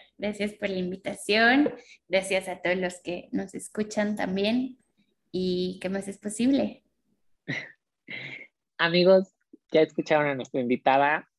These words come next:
Speaker 2: Pueden seguirla en su Instagram. Voy a dejar el link en el, las notas de este episodio. Y cualquier duda, pueden acercarse con Pau, pueden, ah, acercarse a la página de Access Consciousness.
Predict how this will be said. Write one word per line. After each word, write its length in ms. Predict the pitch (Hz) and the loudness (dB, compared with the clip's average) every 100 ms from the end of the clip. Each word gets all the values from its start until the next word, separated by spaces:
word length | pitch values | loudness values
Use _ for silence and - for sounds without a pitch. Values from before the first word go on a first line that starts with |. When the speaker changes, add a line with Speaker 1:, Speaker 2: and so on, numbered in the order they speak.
| - | -2
Speaker 2:
Pueden 300 | 139 135 127 | -2 -2 -6
seguirla 580 | 123 127 139 143 139 | -4 0 2 2 0
en 100 | 139 | -6
su 160 | 127 131 | -12 -12
Instagram. 540 | 127 127 - 147 151 247 | -12 -4 -2 0 -2 -4
Voy 280 | 143 131 | 2 4
a 80 | 147 | 6
dejar 380 | 135 - 135 135 | 4 2 2 2
el 140 | 135 | 2
link 220 | 131 131 131 | -2 -6 -8
en 160 | 123 | -8
el, 340 | 120 117 117 120 | -6 -2 -2 -2
las 200 | 110 - | -6 -6
notas 260 | - 135 | -4 -2
de 60 | 135 | -2
este 160 | - - | -4 -8
episodio. 680 | 147 - 147 151 175 226 - _ - - _ _ - | -8 -2 2 4 4 2 -4 _ -20 -20 _ _ -12
Y 120 | 135 | -2
cualquier 500 | 139 135 131 156 170 | 2 2 4 2 4
duda, 400 | 165 165 185 320 302 | 2 2 0 -6 -6
pueden 200 | 139 135 | -6 -6
acercarse 800 | 110 117 - 139 143 - - 139 | -6 -8 -4 0 2 0 -8 -10
con 220 | 120 113 | -10 -8
Pau, 540 | - 139 139 143 143 | 2 4 6 6 4
pueden, 340 | 143 131 123 120 | 0 -2 -2 -4
ah, 380 | 110 107 107 107 _ _ | -4 -4 -8 -10 _ _
acercarse 540 | - 127 - 147 139 | -10 -8 0 0 2
a 20 | 143 | 0
la 160 | 123 | 0
página 380 | - 131 139 123 | -2 -4 -4 0
de 80 | 120 | 0
Access 440 | 117 - - 139 | 0 -4 -12 -18
Consciousness. 540 | _ 147 135 151 151 | _ -14 -12 -8 -8